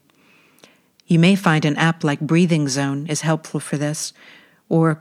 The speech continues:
Google Square Breathing to learn this simple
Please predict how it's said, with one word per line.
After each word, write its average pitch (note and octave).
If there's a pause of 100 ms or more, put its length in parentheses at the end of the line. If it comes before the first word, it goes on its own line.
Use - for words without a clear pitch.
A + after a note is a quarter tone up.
Google E3+
Square F#3
Breathing E3 (240)
to -
learn D#3
this D#3
simple D#3